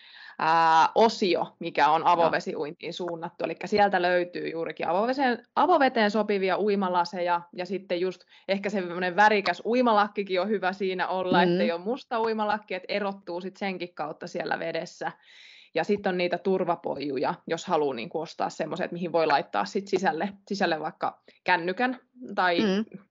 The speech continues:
Speaker 1: juoma-, pienen juomapullon tai jo vähän evästä, jos menee vähän pitemmälle reissulle. Ja, ja sitten siellä on myös mahdollisuus, ää,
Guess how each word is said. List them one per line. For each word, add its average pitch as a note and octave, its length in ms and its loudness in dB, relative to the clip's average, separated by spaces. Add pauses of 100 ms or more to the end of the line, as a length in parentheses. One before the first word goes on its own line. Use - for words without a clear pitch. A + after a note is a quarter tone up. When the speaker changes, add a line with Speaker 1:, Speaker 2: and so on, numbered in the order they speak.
(360)
Speaker 1:
juoma-, F3+ 360 -2
pienen F#3 280 -2
juomapullon F3+ 520 -4
tai F3 140 2
jo F3+ 80 -2
vähän F3 180 -2
evästä, E3+ 360 0
jos - 180 -8
menee D#3 220 -10
vähän F3+ 160 -14 (160)
pitemmälle E3 420 -8
reissulle. E3 520 -6 (640)
Ja, D#3 320 4 (240)
ja F3+ 100 2
sitten G3 400 -2
siellä F3+ 280 0
on F3+ 160 -2
myös F3 260 -4
mahdollisuus, F3 760 -2 (800)
ää, F3 460 2